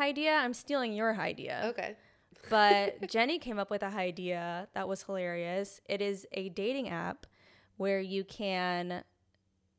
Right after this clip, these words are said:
Speaker 1: select your match based on, uh, their stance on social issues and their cancelable offenses. So if you don't want any matches who have ever tweeted something racist before, you mark that on the app,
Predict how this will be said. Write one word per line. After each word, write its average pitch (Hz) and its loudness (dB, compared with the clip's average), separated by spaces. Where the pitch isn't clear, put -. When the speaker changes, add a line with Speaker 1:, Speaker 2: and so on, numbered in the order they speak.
Speaker 1:
select 202 -2
your 240 -2
match 196 0
based 196 -2
on, 180 -2
uh, 175 -4
their 190 0
stance 185 -4
on 190 -4
social 180 -4
issues 285 -4
and 196 -2
their 190 0
cancelable 185 -4
offenses. - -6
So 180 2
if 190 -8
you 202 -4
don't 190 2
want 214 4
any 190 0
matches 196 0
who 214 0
have 180 2
ever 190 2
tweeted 208 0
something 196 -4
racist 180 -4
before, 262 2
you 185 -4
mark 175 -2
that 190 0
on 185 -4
the 185 -6
app, 240 -2